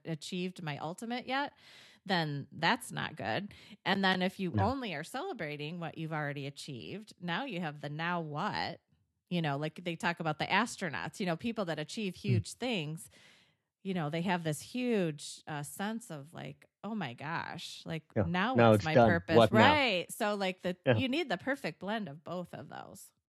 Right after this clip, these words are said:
Speaker 2: You do. You do. And, uh, I'm a big believer, you know, if it's a,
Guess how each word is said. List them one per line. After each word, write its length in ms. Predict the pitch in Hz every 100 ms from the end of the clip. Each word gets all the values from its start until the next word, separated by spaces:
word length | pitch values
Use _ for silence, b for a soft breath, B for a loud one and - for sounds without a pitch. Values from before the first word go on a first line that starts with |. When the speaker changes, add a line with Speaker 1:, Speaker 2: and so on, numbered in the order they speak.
| _ _ _ -
Speaker 2:
You 180 | 139
do. 320 | 127 127 104 87 - -
You 160 | 120
do. 240 | 110 101 92
And, 320 | 113 107 104
uh, 180 | 107 104 101 -
I'm 160 | 127
a 60 | 127
big 240 | 127 120
believer, 400 | 117 104 110 110 b b b
you 60 | 131
know, 140 | 131 120
if 100 | 117
it's 240 | 117 -
a, 200 | 120 104